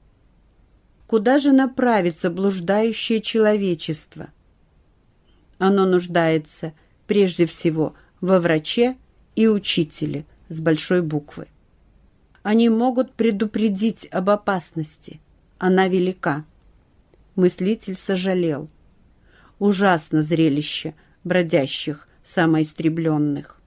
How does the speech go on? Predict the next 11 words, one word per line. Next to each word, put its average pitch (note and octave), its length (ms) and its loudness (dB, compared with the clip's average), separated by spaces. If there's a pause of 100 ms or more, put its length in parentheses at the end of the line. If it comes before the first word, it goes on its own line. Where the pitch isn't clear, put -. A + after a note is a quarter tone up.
(1600)
Урусвати G3+ 680 2
знает F#3+ 540 0
сущность - 760 -6
самоистязания. F3 1200 -4 (1800)
Всякие C4 480 2
учения B3 520 2
осуждают G#3+ 640 -2
всякое A#3+ 500 -2
мучительство, A#3 920 -2 (420)
всякое A#3 480 0
терзание. G3+ 840 -2